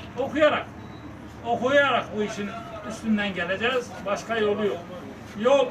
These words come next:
yapılmasa da olur. Park yapılmasa da olur. Ama okumasak olmaz. Bu işin aslı, esası, kalbi okumak.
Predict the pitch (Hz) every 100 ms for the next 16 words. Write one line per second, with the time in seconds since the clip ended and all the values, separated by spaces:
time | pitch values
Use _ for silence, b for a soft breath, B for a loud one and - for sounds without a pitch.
0 | - - 208 220 214 247 247 220 202 196
1 | 185 143 - - - - - - - 226
2 | 254 233 208 180 208 208 180 202 180 175
3 | 220 247 - - - 196 190 220 226 -
4 | 214 180 220 - 165 - - - - -
5 | - 247 247 220 208 214 226 - 220 196
6 | 226 208 196 208 208 220 214 180 220 262
7 | 233 - - - 240 226 226 202